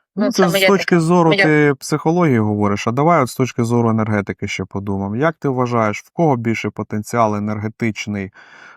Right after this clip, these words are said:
Speaker 1: У дитини
Speaker 2: Ну,
Speaker 1: чи у
Speaker 2: дітей.
Speaker 1: Да. Я просто тобі говорю, що підсвідомо завжди старі люди є енерговампірчиками. І тут, звичайно, та робота, на якій ти працюєш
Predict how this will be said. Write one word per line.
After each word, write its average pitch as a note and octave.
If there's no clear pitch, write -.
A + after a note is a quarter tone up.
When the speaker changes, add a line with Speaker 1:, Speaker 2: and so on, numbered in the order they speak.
Speaker 1:
У A#2+
дитини C#3+
Speaker 2:
Ну, A#2
Speaker 1:
чи A#2+
у A#2
Speaker 2:
дітей. A2
Speaker 1:
Да. G2+
Я C#3+
просто G3
тобі F3
говорю, F3
що D3
підсвідомо F3
завжди B2
старі C#3
люди C#3+
є D3
енерговампірчиками. B2
І A#2+
тут, G#3
звичайно, F3+
та E3
робота, D#3
на C#3+
якій C#3+
ти C3+
працюєш C#3